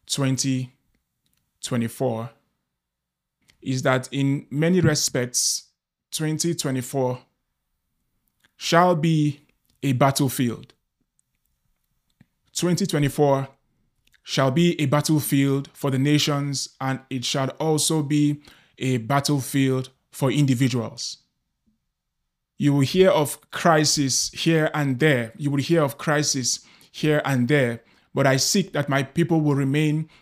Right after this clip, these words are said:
in the eye of the storm and trust in me. You may feel like you've had enough with twenty twenty-three, and twenty twenty-three has not gone the way you planned, has not gone the way you expected, and you are hopeful for twenty twenty-four.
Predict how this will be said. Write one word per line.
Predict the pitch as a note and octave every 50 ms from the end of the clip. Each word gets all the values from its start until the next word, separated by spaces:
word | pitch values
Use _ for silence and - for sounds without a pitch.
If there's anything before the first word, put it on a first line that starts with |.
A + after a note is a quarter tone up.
| _ _
in | - C#3+ C#3
the | C3+ C3 - - D3+
eye | D#3+ E3 E3 E3 E3 E3 - -
of | C3 B2+
the | C#3 B2+
storm | - - - - D3+ D3+ D3 C#3+ C#3 C3 C3 - _ -
and | - C3 B2+ A#2+
trust | - - - D#3+ D3+ D3 - - -
in | D3 C3 B2 A#2+
me. | B2+ B2+ A#2 G#2 - _ _ _ _ _ _ _ _ _ _ _ _ _ _ _ _ _ _ _ _ _ _ _ _ _ _ _ _ _ _ _ _ _ _ _ _ _ _ _ _ -
You | B2 C3 C#3
may | C#3 C3
feel | - F3+ F#3 F3+
like | E3 D#3 D3+ - D3
you've | C3+ B2
had | C3 D#3 E3 D3+
enough | D3 D3 D3 D3 D3 C#3+ - -
with | C#3+ C3+ B2+
twenty | - - D#3 E3
twenty-three, | - D3+ B2+ C#3 B2 D3 D3 C#3+ C#3+ C#3 C#3+ -
and | B2+ C3 B2+ B2 A#2+ C3+ - - - _ _ -
twenty | - E3 D#3+ D#3 -
twenty-three | - D3 B2+ C#3+ B2 D3+ D#3 D#3 D3+ D3+ D3+ D3+ - - - - -
has | - C3 B2+ D3
not | D#3+ D#3+ D3 - - D#3+ C#3
gone | D3 D3+ D3+ D3
the | C#3 C#3
way | D3+ D3+
you | C#3+ C3+
planned, | A#2+ - D3+ C#3+ C#3 C#3+ C#3 C#3+ C#3 C3+
has | - C#3 C3
not | C#3 D#3+ D3+ C3+
gone | D3 D3+ D3 C#3+
the |
way | C#3 D3+
you | D3 C#3+ C3
expected, | B2 - - - - - D3 C3+ - - D3+ C#3+ C#3 C#3 C#3 - - - - - - - -
and | - - C3 C3 C3 C3 C3 -
you | C#3+ C3+ C3
are | B2+ B2
hopeful | A#2 - - - - F3 E3 - - D3+ C3+ B2+ B2+
for | B2 - C3+ B2
twenty | B2 - - D#3 D#3 D3 -
twenty-four. | - D3 B2+ C3+ A#2+ - D3+ C3 A#2 A#2